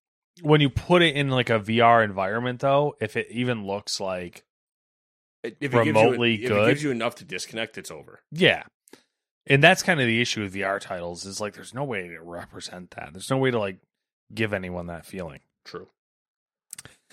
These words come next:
Speaker 1: Um, after that was Synapse, uh, from N Dreams, which was gameplay. That's coming out July fourth.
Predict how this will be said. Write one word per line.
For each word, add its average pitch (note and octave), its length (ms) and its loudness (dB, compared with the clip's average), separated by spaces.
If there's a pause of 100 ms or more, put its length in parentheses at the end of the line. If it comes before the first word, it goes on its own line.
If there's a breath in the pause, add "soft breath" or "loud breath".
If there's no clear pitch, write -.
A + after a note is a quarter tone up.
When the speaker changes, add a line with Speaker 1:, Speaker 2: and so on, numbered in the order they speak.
(380 soft breath)
Speaker 1:
Um, C3+ 360 6
after C#3+ 340 4
that D3 260 6
was C#3+ 240 2
Synapse, D#3+ 840 0 (180)
uh, A#2+ 280 8
from A#2+ 260 0
N C3 280 2
Dreams, C#3+ 920 -2
which A2 220 -8
was G2+ 100 -8
gameplay. C3+ 640 2 (380)
That's C3 160 0
coming D3 180 -2
out C3+ 140 -2
July A#2+ 260 2
fourth. G#3 640 0